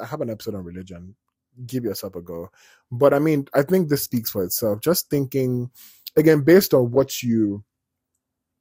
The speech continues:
adhere, worship, and just believe in.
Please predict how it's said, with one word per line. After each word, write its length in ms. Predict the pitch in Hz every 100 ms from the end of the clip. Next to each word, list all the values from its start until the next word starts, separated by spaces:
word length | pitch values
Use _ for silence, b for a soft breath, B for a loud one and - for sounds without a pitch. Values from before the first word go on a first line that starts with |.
| _ _ _ _ _ _ _ _ _ _
adhere, 480 | 120 117 127 123 120
worship, 520 | 113 110 107 120 113 104
and 100 | 110
just 160 | 107
believe 340 | 110 104 123 90
in. 280 | 69 87